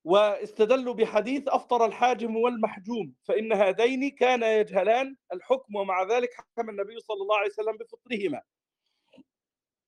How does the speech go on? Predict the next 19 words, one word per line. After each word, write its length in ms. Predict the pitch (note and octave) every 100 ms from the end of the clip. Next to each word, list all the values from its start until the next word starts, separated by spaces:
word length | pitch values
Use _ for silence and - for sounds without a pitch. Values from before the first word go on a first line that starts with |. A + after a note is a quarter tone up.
| _ _ _ D3 - C#3+ _ _ - _ _ _ _
فمعتمد 800 | - F3+ F#3 F#3 - B3+ B3+ A3
المذهب 440 | A3 C4 C#4 C#4
أن 180 | A#3+ G#3+
الجاهل 440 | G3 A3+ C4+ C4+
يفسد 360 | C4+ C4+ B3 G#3+
صومه، 540 | - G3+ D#3 C3 B2+ - _ -
وأنه 460 | D#3+ G3 A3+ A#3
لا 140 | A#3+ B3+
يعذر 400 | B3+ G#3+ A3+ G#3
بجهله، 600 | F#3 F#3 D3+ C3+ A#2 - _ _ - _ -
وأن 240 | D#3 F#3+ F#3+
من 100 | F#3+
جهل 340 | A#3+ A#3 A3
حكمًا 540 | A3+ B3+ B3+ D4+ D#4 D4
فإنه 640 | F#3 G3+ A3+ A#3+ D#4 E4+ _ _ _ _ _ -
يترتب 640 | F3 F#3+ F#3+ B3 - A3 F#3+
عليه، 640 | F#3+ G#3+ G#3+ A#3+ C#4 D#4 _ -
آه، 280 | D3+ D#3
ما، 420 | E3+ A3+ A#3 A#3+